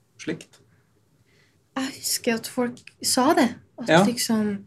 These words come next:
Speaker 2: pandemien ødela livet deres og sånn.
Speaker 1: Mm.
Speaker 2: Men for meg så, jeg bare,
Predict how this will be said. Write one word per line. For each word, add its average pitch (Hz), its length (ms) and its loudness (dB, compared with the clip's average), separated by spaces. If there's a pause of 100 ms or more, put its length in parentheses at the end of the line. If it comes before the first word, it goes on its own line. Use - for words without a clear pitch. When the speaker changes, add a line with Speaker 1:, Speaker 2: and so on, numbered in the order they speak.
(120)
Speaker 2:
pandemien 202 480 -4
ødela 196 420 -4
livet 190 320 -10
deres 185 360 -10
og 277 60 -4
sånn. 277 280 0
Speaker 1:
Mm. 131 320 -4
Speaker 2:
Men 240 100 -4
for 247 120 -2
meg 262 320 4
så, 269 800 4 (1120)
jeg 240 80 -6
bare, 240 260 0